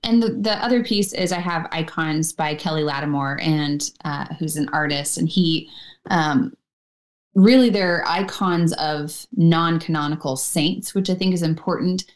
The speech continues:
But for me, I wanted to reach out and showcase my belief that I said earlier, that it's not just literature that can frame your imagination. It's, it's art, it's music, which of course I can't include them <laughs> in the book.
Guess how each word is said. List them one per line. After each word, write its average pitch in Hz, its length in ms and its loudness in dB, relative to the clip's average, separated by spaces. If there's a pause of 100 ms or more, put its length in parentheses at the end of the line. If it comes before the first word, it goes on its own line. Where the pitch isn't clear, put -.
(120)
But 190 200 0
for 202 180 2
me, 196 520 4
I 175 120 -2
wanted 175 380 0
to 156 120 -2
reach 151 260 -4
out 151 220 0
and 143 160 2
showcase 156 880 -2 (440)
my 147 140 2
belief 143 320 -4
that 143 100 -4
I 139 100 -4
said 139 220 -4
earlier, 151 480 2
that 143 280 -4
it's 151 220 -2
not 175 340 2
just 160 360 -4
literature 139 500 -4
that 131 160 -6
can 135 160 0
frame 135 420 -2
your 135 100 0
imagination. 120 840 -4
It's, - 380 -6 (360)
it's - 200 -2
art, 185 500 2 (260)
it's 156 260 -6
music, 247 520 6
which 190 140 0
of 156 100 -2
course - 240 -4
I - 80 -6
can't - 220 -6
include 240 340 4
them 233 160 2
<laughs> 180 120 4
in 233 80 6
the 214 80 4
book. 185 320 -2